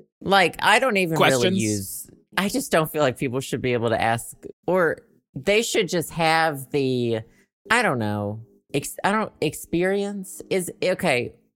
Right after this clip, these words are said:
Speaker 1: common sense? Maybe that's what I'm looking for.
Speaker 2: Mm.
Speaker 1: I don't, I just feel like it's common sense if you ask a question to the public, and maybe this just comes from, oh, I don't know, Joe asked you a question.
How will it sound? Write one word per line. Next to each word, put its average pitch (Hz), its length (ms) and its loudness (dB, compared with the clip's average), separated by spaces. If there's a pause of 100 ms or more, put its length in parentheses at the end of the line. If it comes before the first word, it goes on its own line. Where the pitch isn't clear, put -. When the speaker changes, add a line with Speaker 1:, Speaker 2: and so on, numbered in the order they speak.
(180)
Speaker 1:
common 202 380 0
sense? - 720 -4 (160)
Maybe 214 240 0
that's 151 280 0
what 120 200 0
I'm 110 100 -2
looking 113 300 -4
for. 120 340 -6 (260)
Speaker 2:
Mm. 135 300 -2
Speaker 1:
I 254 100 2
don't, 277 160 0 (140)
I 226 140 2
just 220 220 -6
feel 202 140 0
like 147 280 2
it's 139 200 -2
common 175 440 -2
sense 135 640 -6 (240)
if 151 180 -2
you 190 140 0
ask 151 340 0
a 143 60 -2
question 127 480 -2
to 110 100 -10
the 104 80 -4
public, 107 640 -2 (260)
and 220 140 2
maybe 302 260 2
this - 200 -2 (100)
just 170 220 -2
comes 147 320 0
from, 113 480 0 (380)
oh, 135 340 0 (120)
I 202 60 2
don't 165 120 0
know, 107 360 -2
Joe 139 240 0
asked 139 320 -2
you 135 140 0
a 117 40 0
question. 151 640 -2